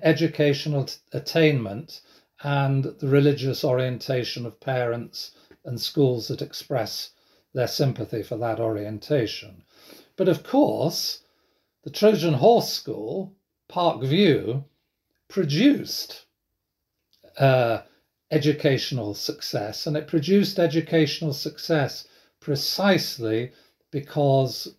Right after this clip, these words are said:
parents were confident and comfortable with the values and approach of the school, because the school expressed an Islamic ethos and one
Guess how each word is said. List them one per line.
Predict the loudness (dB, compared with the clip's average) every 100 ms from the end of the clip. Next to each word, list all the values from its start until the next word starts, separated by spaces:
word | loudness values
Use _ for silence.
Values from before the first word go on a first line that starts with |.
| _
parents | 0 4 4 4 0 -4
were | -8
confident | -4 0 0 0 -2 0 -2 -6 -18 _ -12
and | -10 -6
comfortable | 2 2 2 -6 -8 -4 -4 -6 _ _ _ _
with | -4 0 0 0
the | -4
values | 0 2 4 2 -2 -4 -6 -12
and | -8 -6
approach | -6 -2 -2 -2 -10
of | -10
the | -10
school, | -10 -2 0 0 0 -8 _ _ _
because | -12 -4 -4 -2
the |
school | -6 -2 2 2 2 0 _ _ _
expressed | -14 -10 -6 0 0 0 -6 -8 -10 -12 -20 _ _ _
an | -8
Islamic | -6 -2 2 2 2 -2
ethos | -6 -6 -6 -6 -6 -8 -12 -14 _ _ _
and | -2 2
one | 4 4 4 -2